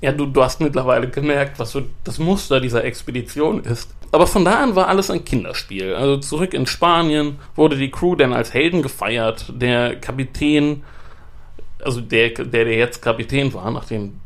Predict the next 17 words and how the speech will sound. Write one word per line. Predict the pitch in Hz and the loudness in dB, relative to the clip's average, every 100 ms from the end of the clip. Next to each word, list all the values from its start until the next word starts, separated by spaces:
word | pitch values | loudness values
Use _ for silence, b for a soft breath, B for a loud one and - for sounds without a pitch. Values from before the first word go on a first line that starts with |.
| - | -12
diverse | - 123 123 117 120 | -2 2 4 4 0
andere | 127 113 | 0 -2
Kapitäne | 110 117 117 135 123 | -2 -4 -4 -4 -4
verschlissen | 117 113 - - 127 98 | -4 -2 0 2 0 -2
worden | 98 98 107 101 | -2 -2 -2 -2
waren, | 92 120 156 | -2 0 0
das | 127 | 0
war | 135 | 2
ein | 127 127 127 | 2 0 -2
Baske | 120 113 - 135 | -2 -2 -2 0
namens | 120 117 131 - | 0 0 -4 -2
Juan | 170 170 156 | 2 4 2
Sebastián | - 135 131 - 139 123 | 0 0 0 -2 0 0
de | 123 | 0
Elzano. | 101 110 - - 139 98 117 139 | -4 -6 -4 -2 0 -2 -6 -6
Oder | 113 104 | -6 -6
Elzano? | 98 - 117 143 | -8 -8 -6 -6